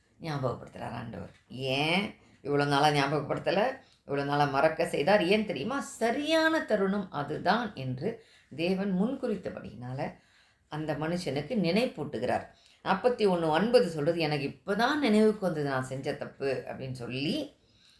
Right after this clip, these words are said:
பார்வோன் கிட்ட சொன்ன உடனே நாற்பத்தி ஒண்ணு நாற்பது சொல்லுகிறது, "அரண்மனைக்கு அதிகாரியாயிருப்பாய்,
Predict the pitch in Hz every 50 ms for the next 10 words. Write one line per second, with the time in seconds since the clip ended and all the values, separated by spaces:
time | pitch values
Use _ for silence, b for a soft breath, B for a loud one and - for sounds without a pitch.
0 | b - 147 143 147 147 147 147 143 147 - - 127 - - 156 170 196 247 285
1 | 254 175 120 117 107 104 101 104 117 127 151 143 127 147 180 175 - 175 175 -
2 | 165 160 151 151 151 147 135 127 127 135 175 208 - - 196 156 139 - - -
3 | - - 117 - - 123 - - 104 110 107 107 127 - B B B B B B
4 | B B B - 143 170 202 214 214 196 185 185 175 175 - - - 92 - 131
5 | 147 151 151 165 165 170 170 156 147 135 127 131 143 139 143 - - 143 160 208
6 | 254